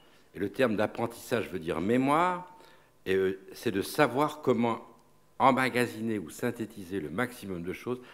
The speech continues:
avec le minimum d'informations. Ce n'est pas d'avoir un tas d'informations.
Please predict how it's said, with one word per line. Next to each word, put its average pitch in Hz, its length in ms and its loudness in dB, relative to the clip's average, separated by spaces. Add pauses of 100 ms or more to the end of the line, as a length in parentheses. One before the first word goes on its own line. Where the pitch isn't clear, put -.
(120)
avec 90 260 -4
le 95 80 -2
minimum 110 580 2
d'informations. 90 800 -4 (600)
Ce - 160 2
n'est 117 100 6
pas 131 220 6
d'avoir 98 340 6
un 90 140 0
tas 95 180 -2
d'informations. 78 640 -8